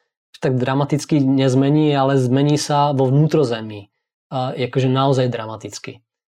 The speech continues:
A, to znamená, že, a, zrazu nám bude až príliš teplo a iba ak by sme chceli byť na jachte celý čas, čo asi nebudeme,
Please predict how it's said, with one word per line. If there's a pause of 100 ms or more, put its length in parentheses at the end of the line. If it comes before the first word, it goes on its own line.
(520)
A, (840)
to
znamená,
že,
a, (800)
zrazu
nám
bude
až
príliš
teplo (380)
a (240)
iba
ak
by
sme
chceli
byť
na
jachte
celý
čas,
čo
asi
nebudeme,